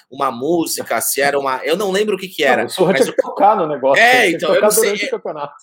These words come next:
Speaker 1: eu não sei se era a abertura do evento, o que que era, mas infelizmente esse evento não foi pra frente, mas eu acho que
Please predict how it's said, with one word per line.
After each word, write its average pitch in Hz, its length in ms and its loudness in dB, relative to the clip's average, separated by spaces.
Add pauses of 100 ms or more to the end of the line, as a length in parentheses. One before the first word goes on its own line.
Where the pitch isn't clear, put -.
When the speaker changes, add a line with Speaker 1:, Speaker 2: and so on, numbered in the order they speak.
Speaker 1:
eu 180 120 -4
não 190 120 -8
sei 196 180 -4
se 196 220 -4
era 175 220 0
a 156 80 2
abertura 156 520 -4
do 156 140 -8
evento, 139 540 -6
o 120 40 -16
que - 100 -20
que - 180 -6
era, 143 280 -2 (220)
mas 143 160 -8
infelizmente 170 760 -8
esse - 140 -8
evento 147 280 -8
não 139 100 -10
foi 139 120 -8
pra 123 180 -6
frente, 120 400 -10
mas 131 160 -8
eu 127 100 0
acho 127 240 -2
que 131 140 -14